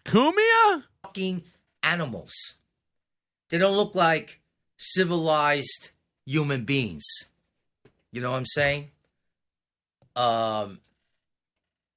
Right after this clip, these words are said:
Speaker 2: and it's all in the name of, it's all in the name of what they call that progress. Uh,
Speaker 1: I call it setting us back a hundred years.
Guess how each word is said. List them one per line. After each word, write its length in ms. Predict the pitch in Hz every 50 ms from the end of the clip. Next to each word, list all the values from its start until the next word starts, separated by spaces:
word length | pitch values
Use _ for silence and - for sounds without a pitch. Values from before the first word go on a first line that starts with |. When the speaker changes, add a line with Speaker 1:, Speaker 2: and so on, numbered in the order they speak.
| _ _ _ _ _ _ -
Speaker 2:
and 140 | 156 165
it's 180 | 170 165 165 -
all 260 | 196 196 196 202 196
in 140 | - 180 180
the 100 | 175 165
name 420 | 156 160 180 175 165 120 110 - _ _ _ _ _ _ _ _
of, 560 | 127 131 127 127 123 120 - - - - - _ _ _ _ _ _ _ _ _ _ _ _ _ _ _ _ _ _ _ _ _ _ _ _ _ _ _ _ _ _ _ _ _ _ _ _ _ - - - _ _ -
it's 140 | 135 - -
all 160 | 185 190 196
in 60 | 190
the 100 | 175 170
name 400 | 160 156 160 165 170 170 170 151
of 300 | 143 135 131 - - - _ _ _ _ _
what 180 | - 156 143 -
they 100 | 165 160
call 240 | 160 - 143 127
that 240 | 120 113 98 92 -
progress. 520 | - - 131 147 175 175 202 226 262 269 - - - - - - _ _ _ _ _ _ _ _ _ _ _ _ _ _ _ _ _ _ _ _ _ _ _ _ _ _ _ _ _ _ _ _ _ _ _ _ _ _
Uh, 540 | - 131 131 131 131 127 123 120 120 117 120 - _ _ _ _ _ _ _ _ _ _ _ _ _
Speaker 1:
I 180 | - 139 175 202
call 340 | 175 - 202 196 180 175 170
it 140 | 160 135 -
setting 400 | - - - 185 165 156 156 165
us 180 | 165 156 117
back 340 | - 131 170 170 165 160 135
a 160 | 147 147 139
hundred 520 | 131 139 156 160 160 160 160 156 151 147 139
years. 460 | 139 135 127 120 110 - - -